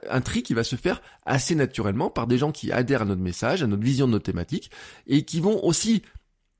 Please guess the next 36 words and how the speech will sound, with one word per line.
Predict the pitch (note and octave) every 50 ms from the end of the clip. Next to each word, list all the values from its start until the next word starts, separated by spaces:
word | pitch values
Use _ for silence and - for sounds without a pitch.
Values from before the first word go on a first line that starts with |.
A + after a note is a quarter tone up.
| - - -
accepter, | C#3+ D#3 - - - F#3 F#3 - _ - A3+ A3 G#3 F3+ C#3 G#2 A2+ - -
euh, | - F2+ F2 -
le, | - A#2+ A#2
notre | A2 B2 B2 G#2+ - - B2+
mode | B2 B2 A#2+
de | G#2+ A#2
fonctionnement, | - - B2 - - F3 F#3 G3 G3+ G3+ G3+
qui | - -
vont | G#2 A2 - -
apprécier | - C3+ C#3+ - - - D3+ - - C#3
comment | - D3+ D3 D3+ D#3+
on |
fait, | E3 - - F#3 F3+
qui | - -
vont | A2 G#2+ F#2
apprécier | G#2+ B2 - - D3 C#3 - C#3
aussi | C3+ C#3 - -
l'ambiance | B2 B2+ C3+ - C#3 C#3 D3+ D3 -
que | - A#2
l'on | A2+ A#2 A#2 B2
va | A#2+ C3
créer, | - - - C#3+ D3
et | C3+
cetera. | - - - - - D3 D3+ - - - - - - - - - - - -
Et, | C3+ D3 D#3 D#3 D3+
euh, | C3+ B2 A#2 G2 E2+ - - - - -
petit | - C3 C3+ B2+ - - -
à | C3+
petit, | - - G#3+ B3+ - - - - _ _
ça | - - C3
va | B2 C#3
faire | - - - - B3 - -
un | A#2+ B2 B2+
esprit | B2+ - - - A3 A3 D#3+
un | B2+
peu, | - - D3 C#3+